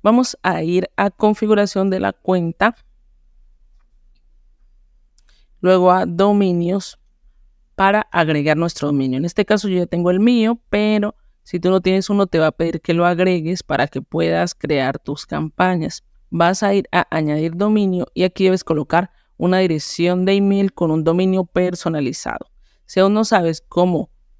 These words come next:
comprar o obtener tu dominio personalizado, en la descripción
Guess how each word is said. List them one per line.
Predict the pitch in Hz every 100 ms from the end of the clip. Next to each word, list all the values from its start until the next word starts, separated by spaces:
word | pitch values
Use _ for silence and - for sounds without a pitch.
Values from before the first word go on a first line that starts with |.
| _ _
comprar | 160 147 - 170 156 135 _
o | - 160
obtener | 156 - 147 165 156
tu | - 151
dominio | 147 165 185
personalizado, | 180 208 208 220 202 196 - 196 175 185 - _ _ -
en | 202
la | 208
descripción | 202 208 - 185 - - 180